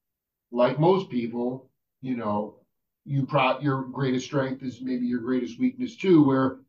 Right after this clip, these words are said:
you know, uh, you are, you do belong.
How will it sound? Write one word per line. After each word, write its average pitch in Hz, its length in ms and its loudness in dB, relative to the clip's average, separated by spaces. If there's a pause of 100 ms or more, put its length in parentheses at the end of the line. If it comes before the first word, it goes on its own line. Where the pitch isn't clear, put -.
(360)
you 143 160 2
know, 131 500 2 (400)
uh, 120 600 -2 (520)
you 147 340 4
are, 151 240 4
you 156 180 2
do 131 200 2
belong. 110 680 -4